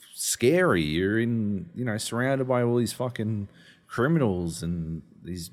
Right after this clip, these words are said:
big fences, and it's, it's spooky. And then bang, you put on the fucking cowl and you're motherfucking Batman, and that's it. You're Batman from then, right? Like, the rest of it, yeah,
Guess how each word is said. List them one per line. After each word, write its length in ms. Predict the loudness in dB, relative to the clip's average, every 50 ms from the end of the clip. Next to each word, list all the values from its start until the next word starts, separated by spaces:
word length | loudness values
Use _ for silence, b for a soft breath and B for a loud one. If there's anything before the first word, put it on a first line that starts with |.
| -18 -20 -12 -4
big 180 | -4 -4 -4 -4
fences, 600 | -4 -2 -2 -2 -2 -2 -2 -2 -2 -2 -2 -4
and 140 | -4 -4 -4
it's, 180 | -6 -8 -10
it's 140 | -10 -10 -8
spooky. 400 | -8 -4 -2 -2 -2 0 0 -2
And 120 | 0 0 2
then 260 | 2 2 0 0 -4 b b b b b b _ _ 6
bang, 600 | 6 6 6 6 4 2 0 -2 -6 -6 -8 -6 -6
you 100 | -8 -6
put 180 | -2 0 2 2
on 200 | 4 4 4 2
the 80 | 0
fucking 640 | 0 2 2 2 2 2 0 0 2 0 0 -2 -4
cowl 720 | -6 -2 0 2 4 4 4 4 2 0 -2 -2 -2 -4 -4 b b b b b b
and 120 | -2 0 2
you're 120 | 2 2
motherfucking 880 | 0 2 4 4 4 4 2 0 -2 -2 0 0 0 0 -2 -4 -2 0
Batman, 720 | 0 2 2 2 0 -4 -8 -10 -10 -12 -12 -12 -12 -12 -14 b b b b b b b b b b b b b b -4
and 800 | 0 2 4 4 4 4 4 4 4 2 2 0 -2 -4 -6 -8 _ _ _ _ _ _ _ _ _ 0
that's 220 | 2 2 2 4 2
it. 140 | 0 0 0 -8 -20 -20 -14 -2 2
You're 140 | 4 4 6
Batman 480 | 6 4 4 2 0 -2 -2 -2 -4
from 180 | -6 -6 -4 -4
then, 320 | -2 -2 -4 -4 -8 -12 -14 -20 -20 -10 -4
right? 240 | 0 2 2 4 4
Like, 340 | 4 4 4 2 0 -6 -14 -18 -20 -14 -6
the 80 | -4 0
rest 240 | 0 0 0 0 -2
of 80 | -2
it, 80 | -2 -2 -6 -18 -20 _ _ _ _ _ _ _ _ _ _ _ _ _ _ _ _ _ 0
yeah, 180 | 0 0 0